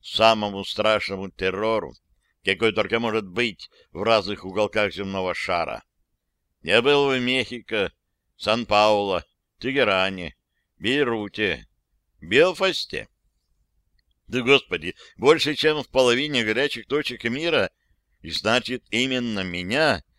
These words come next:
надо было посылать туда. Но я знал, почему Николай этого не сделал. Нет, не потому, что он что-то думал плохое. Просто это была ошибка, которая хуже любого преступления. Просто разведка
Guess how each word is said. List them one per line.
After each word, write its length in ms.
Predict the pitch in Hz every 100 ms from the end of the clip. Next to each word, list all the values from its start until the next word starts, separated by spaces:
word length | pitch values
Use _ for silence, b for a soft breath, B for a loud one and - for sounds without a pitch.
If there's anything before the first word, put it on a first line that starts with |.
| _
надо 340 | 90 120 110 98
было 200 | 98 90
посылать 560 | 101 95 120 123 - -
туда. 360 | 117 113 76 - _ _ _ _ _ _ _ _
Но 120 | 107 151
я 220 | 165 156
знал, 280 | 175 156 104
почему 360 | 98 110 113
Николай 480 | 113 101 120 113 110
этого 240 | 104 104
не 180 | 104 107
сделал. 560 | 95 82 120 101 87 82 b b b -
Нет, 480 | 170 160 104 76 90
не 260 | 92 107
потому, 380 | 110 143 180 180
что 160 | - 143
он 140 | 135
что-то 400 | - 143 131 120
думал 560 | 98 123 120 113 107 - _ _ _
плохое. 580 | 143 143 - 73 58 - B -
Просто 360 | 151 156 -
это 260 | 147 151 147
была 220 | 143 143
ошибка, 500 | 135 165 160 - 87
которая 400 | - 101 104 127
хуже 300 | 131 147 127
любого 380 | 131 123 131 120
преступления. 800 | 123 123 - 120 131 90 57 52 _ _ _ _ _ _ -
Просто 440 | 104 113 - 101
разведка 720 | 104 85 110 127 - 90 76